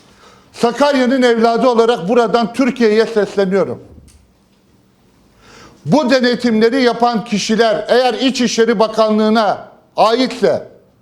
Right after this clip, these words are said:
ve İçişleri Bakanı çıkıp da "Bu denetimler yapıldı, bunda herhangi bir sıkıntı yok." dediyse bu iş cinayetinin sebebi ve yaratıcısı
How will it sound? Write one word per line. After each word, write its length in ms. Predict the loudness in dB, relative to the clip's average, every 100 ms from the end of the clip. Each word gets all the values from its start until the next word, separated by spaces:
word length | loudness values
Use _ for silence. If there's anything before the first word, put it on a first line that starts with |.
| _ _ _ _ _ _ -20 -20 -4
ve 180 | -2 0
İçişleri 560 | -2 -2 -2 -2 0
Bakanı 520 | -2 -2 0 0 0 -2 -8 -20 -8
çıkıp 420 | -6 -2 -4 0
da 280 | 0 0 -4 -16 -6
"Bu 220 | -2 0
denetimler 600 | 0 0 -2 -2 0 2
yapıldı, 500 | 0 0 -2 0 0
bunda 320 | -2 0 0
herhangi 460 | 2 0 0 -2 0
bir 100 | -2
sıkıntı 480 | -4 -6 -4 -2 0
yok." 320 | 0 0 -2
dediyse 720 | -2 -2 -4 0 0 0 -4 -20 -20 _ _ _ _ -20 _ -16
bu 260 | -4 -2 0
iş 460 | 0 -2 -2 -6 -4
cinayetinin 1080 | 0 2 2 2 0 0 0 -2 -4 -10 -20 _ _ _ _ _ _
sebebi 920 | -6 0 2 2 0 0 0 -2 -6 -20 _ _ _ _ _ _ _ -16
ve 220 | -2 0
yaratıcısı 1200 | 2 2 2 2 2 0 0 -2 0 0 2 0